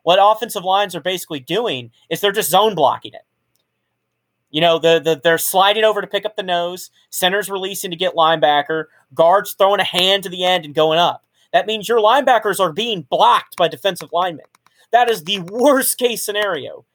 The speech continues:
'cause your defensive line sucks, guys. They're not very good. They, they, they, their best moments are in, occasionally one of them will bully through for a sack, but they're pretty bad. They get pushed back. So the linebackers are getting blocked up.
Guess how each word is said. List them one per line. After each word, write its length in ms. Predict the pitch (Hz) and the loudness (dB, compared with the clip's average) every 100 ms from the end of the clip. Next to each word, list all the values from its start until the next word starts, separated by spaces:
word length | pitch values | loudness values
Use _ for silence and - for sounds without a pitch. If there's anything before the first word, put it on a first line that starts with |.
| _ - | _ -12
'cause 160 | 160 | -4
your 100 | 240 | -4
defensive 460 | 320 339 - 320 247 | -2 -2 0 0 2
line 260 | 262 233 165 | 2 2 0
sucks, 420 | - 247 170 - | 0 0 0 0
guys. 420 | 151 139 131 - _ _ | 2 4 0 -8 _ _
They're 100 | - | 0
not 160 | 202 247 | 2 4
very 220 | 240 220 | 4 2
good. 460 | 175 220 160 - - _ _ _ _ _ _ _ _ _ | 2 2 2 -2 -16 _ _ _ _ _ _ _ _ _
They, 140 | 175 185 | -6 -2
they, 280 | 190 202 165 | -2 -4 -2
they, 320 | 190 190 190 | -2 -2 -4
their 180 | 170 214 | 0 0
best 400 | 165 196 226 - | 2 0 0 0
moments 400 | 185 208 202 - | 0 2 0 -4
are 80 | 170 | -6
in, 220 | 151 135 _ _ - | -6 -12 _ _ -12
occasionally 720 | 156 - 202 208 196 190 175 | -10 -6 -2 -2 -2 -4 -2
one 180 | 160 175 | 0 0
of 80 | 175 | 0
them 100 | 170 | -2
will 140 | 151 | -4
bully 300 | 147 165 170 | 0 0 0
through 360 | 143 156 175 170 | -4 -6 -4 -4
for 180 | - 143 | -4 -6
a 60 | |
sack, 560 | 131 - 208 175 - - _ _ - | -2 2 4 4 0 -6 _ _ -6
but 120 | 147 | 0
they're 260 | 220 175 135 _ | 0 0 -4 _
pretty 320 | - 240 247 | -2 0 2
bad. 320 | 202 190 - - _ _ _ - | 2 2 0 -6 _ _ _ -4
They 120 | 147 | -2
get 240 | 196 - | -2 -4
pushed 320 | - 208 - | -2 -2 -2
back. 420 | 180 175 123 - _ _ _ - | 2 2 2 -4 _ _ _ -8
So 120 | 175 | -4
the 140 | 160 | 0
linebackers 560 | 160 214 247 220 180 156 | 2 2 4 2 0 -6
are 60 | |
getting 180 | 160 190 | -4 -4
blocked 320 | 160 139 - | 0 0 2
up. 320 | 254 254 - | 2 2 0